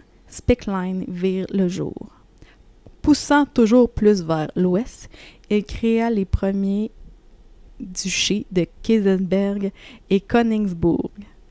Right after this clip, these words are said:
Il offrait protection à quiconque voulait s'installer sur ses terres en échange d'une dîme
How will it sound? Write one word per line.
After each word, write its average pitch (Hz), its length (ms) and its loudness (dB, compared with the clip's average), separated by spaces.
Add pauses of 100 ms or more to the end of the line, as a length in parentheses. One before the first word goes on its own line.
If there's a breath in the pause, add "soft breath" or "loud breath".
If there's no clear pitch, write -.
(400 soft breath)
Il 208 180 6
offrait 226 400 4 (520)
protection 220 720 0 (260)
à 185 100 -2
quiconque 208 480 -4
voulait 180 180 2
s'installer 190 640 0
sur 185 200 -2
ses 170 200 0
terres 185 320 0
en 175 160 -4
échange 190 500 -2
d'une 185 280 -2
dîme 214 500 -2